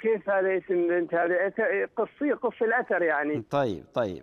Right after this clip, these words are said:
Speaker 2: الآن
Speaker 1: قصي
Speaker 2: وضحت.
Speaker 1: الأثر ولا اسم بنت؟
Speaker 2: إن شاء الله، إن شاء الله، إن شاء الله.
Speaker 1: بارك
Speaker 2: عطنا
Speaker 1: الله
Speaker 2: السؤال
Speaker 1: فيك.
Speaker 2: الثالث.
Speaker 1: الثالث، الثالث، آه، أنا دخلت في صلاة، آه،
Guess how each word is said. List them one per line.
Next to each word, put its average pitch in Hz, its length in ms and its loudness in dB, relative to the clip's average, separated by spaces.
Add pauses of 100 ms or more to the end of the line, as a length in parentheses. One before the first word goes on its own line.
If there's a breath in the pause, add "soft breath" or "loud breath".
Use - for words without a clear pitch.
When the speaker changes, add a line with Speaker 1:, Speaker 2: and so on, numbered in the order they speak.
Speaker 2:
الآن 165 220 2
Speaker 1:
قصي 165 100 -2
Speaker 2:
وضحت. 127 280 -2
Speaker 1:
الأثر 233 460 -2
ولا 202 280 0
اسم 180 300 -2
بنت؟ 165 40 -4
Speaker 2:
إن 160 140 0
شاء 143 420 0
الله، 113 200 -2
إن 123 80 -4
شاء 127 200 -4
الله، 107 180 -2 (460)
إن 127 60 -8
شاء 110 180 -4
الله. 98 120 -6
Speaker 1:
بارك - 100 0
Speaker 2:
عطنا - 180 0
Speaker 1:
الله 156 60 0
Speaker 2:
السؤال 151 260 2
Speaker 1:
فيك. 139 100 -4
Speaker 2:
الثالث. 139 560 -2 (580)
Speaker 1:
الثالث، 151 420 -2
الثالث، 180 760 0 (340 loud breath)
آه، 151 360 2
أنا 175 120 2
دخلت 190 340 0
في 170 240 0
صلاة، 170 280 2 (100)
آه، 131 760 0